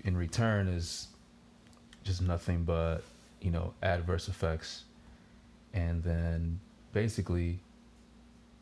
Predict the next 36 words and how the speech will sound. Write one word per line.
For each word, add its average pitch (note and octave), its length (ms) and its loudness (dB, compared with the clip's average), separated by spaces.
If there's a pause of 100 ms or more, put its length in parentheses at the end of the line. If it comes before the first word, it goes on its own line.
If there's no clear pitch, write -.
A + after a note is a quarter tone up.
(100)
you G2 100 0
start F2 320 0
to F2 100 -2
see F2 420 0 (600)
something F2 400 0
that's E2+ 180 0
very F2+ 240 2
dear F#2+ 240 0
to F#2 200 -2
you, E2+ 240 0
your E2+ 160 2
relationship E2+ 580 0
with F2 140 -6
your E2+ 80 -2
parents, F#2 600 0 (640)
uh, E2+ 140 2
start E2+ 220 0
to F#2 60 -2
disintegrate. F2 720 0 (260)
And F2 220 2
that's - 420 -2
the - 160 -4
point F2 440 -2
where E2+ 260 2
you E2 180 -2
figured, E2 560 0 (1300)
"All F#2 80 -2
right, E2+ 100 0
nothing F2+ 420 2
is, E2+ 140 -2 (280)
nothing G2+ 280 2
good F2+ 180 2
is E2+ 100 -4
coming E2 280 0
from E2 220 0
this. E2 480 -4